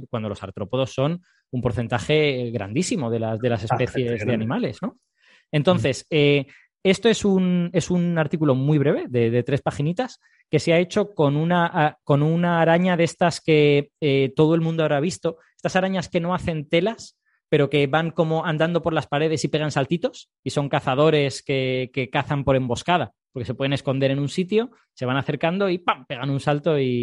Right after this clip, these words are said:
Speaker 1: y cazan a su presa, ¿no? Se llaman saltícidos,
Speaker 2: ¿Cómo?
Speaker 1: estas
Speaker 2: ¿Cómo, cómo se llaman este, este tipo de arañas?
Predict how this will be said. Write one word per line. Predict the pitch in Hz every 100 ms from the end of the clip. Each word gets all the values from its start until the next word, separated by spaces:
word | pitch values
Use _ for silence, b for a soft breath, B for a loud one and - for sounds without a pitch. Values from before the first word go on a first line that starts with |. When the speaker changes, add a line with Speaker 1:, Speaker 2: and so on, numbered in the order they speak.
| 117
Speaker 1:
y | 123 113
cazan | - 123 139 123
a |
su | 120
presa, | 110 113 -
¿no? | 135 - b b
Se | 147
llaman | 143 170
saltícidos, | 156 127 196 185 185 - 147
Speaker 2:
¿Cómo? | - 147
Speaker 1:
estas | 156 131 - _ _ _ _ _
Speaker 2:
¿Cómo, | - - _ _ _
cómo | - 139
se | 147 - 139
llaman | 143 208 156
este, | - 147 135
este | 135
tipo | 131 123
de | 120
arañas? | 123 170 160 139